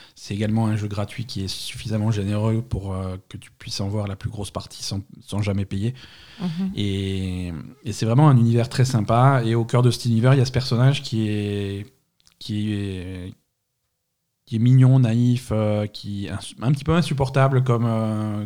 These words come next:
Speaker 1: comme le ferait un bon compagnon de jeu, euh, japonais, alors que c'est, c'est pas un jeu japonais, on rappelle que c'est chinois, hein, mais
Speaker 2: Oui, mais bon, ça a toutes les
Speaker 1: voilà, ça a des inspirations qui vont bien.
Speaker 2: toutes les inspirations
Speaker 1: Donc,
Speaker 2: japonaises
Speaker 1: euh,
Speaker 2: possibles, hein,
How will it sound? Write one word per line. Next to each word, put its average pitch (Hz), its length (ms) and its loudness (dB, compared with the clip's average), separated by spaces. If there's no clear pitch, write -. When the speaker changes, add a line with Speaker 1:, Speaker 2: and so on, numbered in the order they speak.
Speaker 1:
comme 117 280 0
le 110 140 0
ferait 110 280 -2
un 110 80 0
bon 113 180 0
compagnon 107 440 0
de 107 140 0
jeu, 104 120 -4
euh, 101 480 -2
japonais, 110 400 -6
alors 113 140 -8
que - 100 -20
c'est, - 120 -18
c'est 120 80 -18
pas 101 80 -2
un 104 40 2
jeu 98 120 -2
japonais, 104 320 2
on 120 100 4
rappelle 101 180 -4
que - 100 -8
c'est - 120 -8
chinois, 113 300 -2
hein, 110 120 0
mais 95 200 -6
Speaker 2:
Oui, 196 240 2
mais 156 120 -2
bon, 160 200 -4
ça 147 160 -6
a 131 80 -4
toutes - 240 -10
les 156 160 -2
Speaker 1:
voilà, 110 180 0
ça 104 140 0
a 104 80 4
des 110 200 2
inspirations 120 540 4
qui 127 140 4
vont 104 100 0
bien. 110 240 4
Speaker 2:
toutes - 80 -10
les 202 100 2
inspirations 196 520 -2
Speaker 1:
Donc, 196 120 2
Speaker 2:
japonaises 185 320 4
Speaker 1:
euh, 208 80 0
Speaker 2:
possibles, 165 380 -2
hein, 226 100 -6